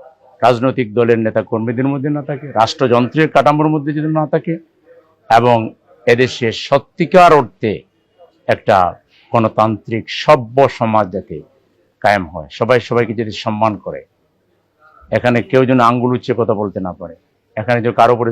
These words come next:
জুলুম করা না হয়, এখানে আইনের দৃষ্টিতে সবাই সমান, সবার সমান অধিকার থাকবে, একজন এমপির যে অধিকার থাকবে,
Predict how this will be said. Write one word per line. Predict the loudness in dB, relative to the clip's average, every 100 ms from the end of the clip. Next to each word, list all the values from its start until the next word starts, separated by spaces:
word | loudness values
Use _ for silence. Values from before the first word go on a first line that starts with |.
| -2
জুলুম | 0 0 0
করা | -4 -4
না | -10
হয়, | -14 -20 _ _ _ _ _ _ _ _ -2
এখানে | 0 2 2 4 4
আইনের | 4 2 2 -2
দৃষ্টিতে | -4 -6 -6 -6 -4 0
সবাই | 2 4 2 -2
সমান, | -2 -2 -8 _ _ _ _ _ _ _ -8
সবার | 2 6 6 4
সমান | 4 4 4
অধিকার | 2 -2 -4
থাকবে, | -14 -14 -20 _ -6
একজন | -4 0 2
এমপির | 2 2 2
যে | 2 2
অধিকার | 2 2 2
থাকবে, | 0 -2